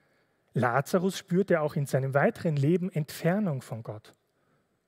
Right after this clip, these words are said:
War das seine Hoffnung? Nein. Wir dürfen uns freuen auf die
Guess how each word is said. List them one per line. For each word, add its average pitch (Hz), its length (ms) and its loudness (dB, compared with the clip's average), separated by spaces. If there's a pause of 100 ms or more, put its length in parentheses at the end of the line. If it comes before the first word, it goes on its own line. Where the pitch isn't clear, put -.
(400)
War 113 160 -8
das 123 260 -8
seine 147 300 -4
Hoffnung? 165 380 -8 (800)
Nein. 104 280 -8 (920)
Wir 151 140 4
dürfen 214 280 2
uns 170 160 0
freuen 196 480 0
auf 165 160 -4
die 190 160 -8